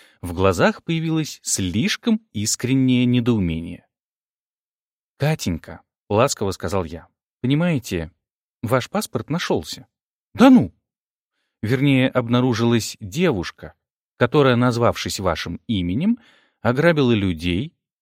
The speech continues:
втерлась к ним в доверие и стащила драгоценности. «И чего?» напряглась гримерша. «Видите ли, дружочек, дело принимает скверный для вас оборот». «Почему?»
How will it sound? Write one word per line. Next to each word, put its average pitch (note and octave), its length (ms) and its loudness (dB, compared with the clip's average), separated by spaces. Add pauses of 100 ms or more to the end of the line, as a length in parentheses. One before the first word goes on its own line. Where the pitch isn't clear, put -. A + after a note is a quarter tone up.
(180)
втерлась E3 560 0
к - 100 -14
ним B2+ 180 4
в F2+ 60 -4
доверие G2 640 0
и A#2 160 -6
стащила G2+ 520 -6
драгоценности. A2+ 840 -4 (960)
«И G#2+ 100 -6
чего?» G2+ 840 0 (380)
напряглась D3 500 -2
гримерша. C#3 560 -4 (1200)
«Видите G3+ 420 2
ли, F3+ 100 0
дружочек, C#3+ 880 -4
дело A#2 340 0
принимает F#3+ 480 0
скверный D#3+ 560 0
для D#3+ 180 2
вас C#3 220 0
оборот». A2 560 -6 (840)
«Почему?» B2 640 0